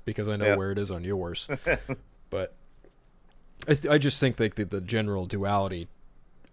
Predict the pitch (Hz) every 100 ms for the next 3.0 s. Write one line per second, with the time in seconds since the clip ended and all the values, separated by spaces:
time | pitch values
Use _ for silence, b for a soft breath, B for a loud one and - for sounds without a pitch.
0 | - - 135 113 - - 110 95 98 98
1 | 92 - 95 95 92 - 92 90 87 95
2 | 90 90 90 - 92 - 113 92 87 78